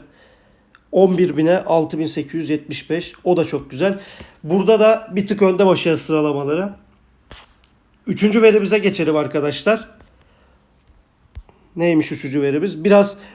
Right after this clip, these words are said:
yukarıki bir aralık. Yüz otuz beş bire yüz yirmi beş bin, yüz otuz beş bin, yüz yirmi beş bin. Burada tutturmuş. Yakın, gayet yakın. Çok iyi.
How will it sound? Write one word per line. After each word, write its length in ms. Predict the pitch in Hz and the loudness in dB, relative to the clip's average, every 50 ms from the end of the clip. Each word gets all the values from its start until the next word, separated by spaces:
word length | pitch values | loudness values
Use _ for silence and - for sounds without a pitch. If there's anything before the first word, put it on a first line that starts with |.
| - - _ - | -20 -20 _ -8
yukarıki 680 | 170 175 - 196 196 190 190 - 190 180 175 160 160 | -8 -4 0 2 2 2 2 -2 -4 -4 -4 -2 -2
bir 100 | 170 170 | 0 0
aralık. 400 | 156 143 143 143 175 226 226 - | 2 0 0 0 0 0 0 0
Yüz 120 | 175 170 | 2 2
otuz 280 | 190 180 180 - 180 180 | 2 2 2 0 0 2
beş 220 | 202 190 196 - | 4 2 2 2
bire 100 | 196 185 | 0 2
yüz 240 | 185 180 170 143 143 | 2 2 2 -2 -4
yirmi 180 | 175 160 165 175 | -6 -4 0 0
beş 240 | 185 175 - - | 0 0 0 -2
bin, 100 | 180 196 | -4 -2
yüz 160 | 190 175 147 160 | -2 -2 -2 -2
otuz 260 | 156 - - 151 151 | -4 -4 -6 -6 -4
beş 240 | 170 165 - - 147 | -4 -4 -4 -4 -4
bin, 60 | 156 | -2
yüz 240 | 156 156 147 135 147 | -2 -2 -2 -2 -4
yirmi 180 | 156 143 139 | -6 -4 -2
beş 260 | 151 156 147 - - | -2 -4 -4 -4 -6
bin. 120 | 156 175 175 - - - - _ _ - | -8 -8 -10 -10 -18 -20 -20 _ _ -8
Burada 360 | 151 160 165 165 170 170 175 | -6 -4 -2 0 0 -2 -2
tutturmuş. 720 | - - 135 - - - 156 143 127 160 175 - - - _ - | -4 -12 -14 -12 -8 -6 -6 -4 -4 -6 -6 -8 -10 -12 _ -8
Yakın, 420 | 135 147 151 147 - 165 160 165 160 | -4 -4 -4 -4 -4 -6 -8 -8 -6
gayet 360 | - 160 156 151 143 139 139 143 | -4 -2 0 0 -2 -2 -4 -8
yakın. 240 | 135 135 147 147 | -10 -8 -8 -8
Çok 280 | 147 - 160 151 - - | -6 -6 -6 -6 -6 -6
iyi. 220 | 127 139 165 185 | -6 -4 -4 -6